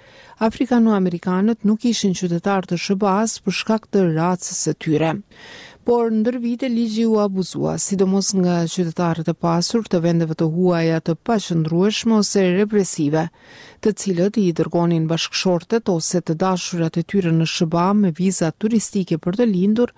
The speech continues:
me qëllim që fëmijët ta merrnin automatikisht nën shtetësinë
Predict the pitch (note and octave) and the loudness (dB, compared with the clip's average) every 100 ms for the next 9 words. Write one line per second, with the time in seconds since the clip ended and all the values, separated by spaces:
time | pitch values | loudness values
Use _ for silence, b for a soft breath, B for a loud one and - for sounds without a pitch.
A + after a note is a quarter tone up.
0 | b b b - B3 - G3 G3 A3 - | b b b -4 -2 2 2 2 2 0
1 | F3+ - A3+ F#3+ G3+ - A3 G3 F3+ F#3 | -2 0 2 2 0 0 2 2 2 2
2 | G3 F#3+ - A3 A#3 G#3+ F#3+ F3 D#3+ G#3 | 2 0 -2 -2 0 0 0 -2 -4 -2
3 | G#3 - F3+ G3+ A3 - F#3 - G3 F#3+ | -2 0 0 2 0 -2 -4 -2 0 0